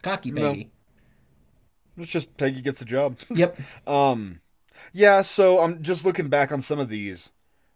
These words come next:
Speaker 2: If this is a season eight episode, we compare it to season eight Peggy, and it was a good use of season eight Peggy, so.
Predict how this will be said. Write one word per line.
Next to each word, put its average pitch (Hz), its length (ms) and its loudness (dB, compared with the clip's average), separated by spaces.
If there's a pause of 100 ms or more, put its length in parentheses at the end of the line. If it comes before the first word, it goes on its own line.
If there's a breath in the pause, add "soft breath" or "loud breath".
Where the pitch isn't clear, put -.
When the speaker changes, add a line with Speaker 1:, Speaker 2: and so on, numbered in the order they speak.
Speaker 2:
If 131 160 -6
this 139 180 -6
is 151 160 -6
a 139 80 -6
season 123 320 -6
eight 120 140 -4
episode, 117 500 -8
we 123 80 -10
compare 117 240 -8
it 117 80 -8
to - 60 -16
season 117 280 -10
eight 110 120 -8
Peggy, 120 300 -6
and 123 200 -10
it 135 80 -4
was 147 160 -4
a 151 80 -8
good 147 180 -8
use 151 200 -8
of 143 80 -14
season 156 280 -10
eight 143 140 -4
Peggy, 160 320 -10 (140)
so. 98 320 -8